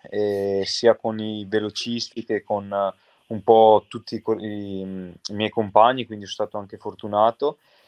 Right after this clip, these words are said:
Sono stato fortunato anche per, perché mi hanno accolto subito molto bene, s-,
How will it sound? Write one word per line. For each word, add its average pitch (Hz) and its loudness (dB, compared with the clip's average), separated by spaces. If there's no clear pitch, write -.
Sono 120 -8
stato 123 -2
fortunato 127 4
anche 123 0
per, 110 0
perché 120 -12
mi 120 -4
hanno 120 0
accolto 117 -2
subito 117 -12
molto 113 -8
bene, 113 0
s-, - -14